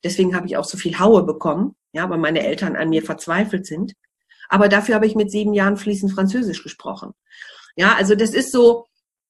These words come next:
wir gucken immer dahin, was hat nicht funktioniert bei unseren Kindern. Ja, wo müssen wir noch mehr intervenieren, aber nicht, wo liegen deren Talente?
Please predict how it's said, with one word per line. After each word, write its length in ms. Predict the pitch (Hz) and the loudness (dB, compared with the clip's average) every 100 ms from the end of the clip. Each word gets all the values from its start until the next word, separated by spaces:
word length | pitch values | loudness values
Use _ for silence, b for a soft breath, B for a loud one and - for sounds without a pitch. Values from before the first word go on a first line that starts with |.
| _ - | _ -4
wir 200 | 220 233 | -2 0
gucken 220 | 302 277 | 0 4
immer 240 | 269 254 | 4 4
dahin, 320 | 226 233 233 | 6 6 6
was 160 | 226 226 | 2 0
hat 120 | 214 | 0
nicht 160 | 294 - | -2 0
funktioniert 580 | 220 190 190 180 170 170 | 2 2 2 -2 -2 -4
bei 80 | |
unseren 360 | - 165 165 170 | -4 -4 -4 -4
Kindern. 480 | 180 170 185 254 285 _ | -2 0 0 -2 -4 _
Ja, 220 | 185 196 190 | -2 -2 2
wo 120 | 214 | 4
müssen 300 | 220 220 214 | 4 0 2
wir 100 | 208 | 4
noch 180 | 202 196 | 4 2
mehr 180 | 208 | 2
intervenieren, 760 | - 202 196 185 180 185 220 226 | 2 0 0 0 0 4 4 4
aber 200 | 185 190 | 2 2
nicht, 320 | 190 220 - 190 185 | 4 2 0 -12 0
wo 180 | 190 226 | 4 4
liegen 320 | 220 220 220 | 4 2 2
deren 280 | 208 208 208 | 4 4 2
Talente? 540 | 208 208 226 220 - | 2 2 2 2 -2